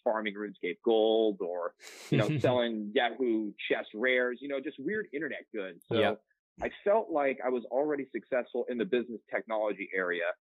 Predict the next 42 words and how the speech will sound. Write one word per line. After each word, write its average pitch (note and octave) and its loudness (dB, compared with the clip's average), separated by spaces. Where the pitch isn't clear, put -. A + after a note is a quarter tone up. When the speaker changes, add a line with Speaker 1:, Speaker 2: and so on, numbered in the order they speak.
Speaker 1:
And B2+ 2
I C3+ 0
knew E3 0
that, B2 2
you C3+ -8
know, B2 -2
I B2+ -2
had C#3+ -2
the B2+ 4
work C3 4
ethic A#2+ -2
to - -14
pull - 0
something G2+ -6
off, G#2+ 2
but D#3 6
I D3+ 2
couldn't A3+ 2
piece F#3+ -6
it C#3 -12
together C3+ 2
just A#2 0
yet. F#2 -4
I A#2 -4
had F#3+ 0
an F#3+ -2
idea C3+ 2
that A#2+ -2
I A#2 2
wanted A#2 -4
to G#2+ -10
do A2+ -2
something B2 -2
along A2 0
the A2 0
lines G#2+ 0
of G2 -2
management, C3+ 2
information C3 -2
systems, C3+ -2
or A#2+ 0
computer B2+ 2